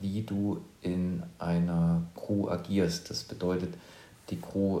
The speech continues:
in einem, im Cockpit unter sich, aber auch die Cockpit-Crew mit der Kabinencrew,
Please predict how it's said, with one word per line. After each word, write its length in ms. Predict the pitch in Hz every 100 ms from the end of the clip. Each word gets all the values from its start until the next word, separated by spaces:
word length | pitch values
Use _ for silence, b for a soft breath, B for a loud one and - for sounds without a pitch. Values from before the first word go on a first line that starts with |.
| 87
in 120 | 87
einem, 140 | 87 85
im 120 | 85
Cockpit 520 | - - - - -
unter 240 | - 98 87
sich, 400 | 85 - - -
aber 360 | - 90 87 87
auch 300 | 92 95 - - -
die 100 | 87
Cockpit-Crew 560 | - 104 - - - 98
mit 160 | 92
der 80 | 87
Kabinencrew, 720 | - 87 98 101 - 85 82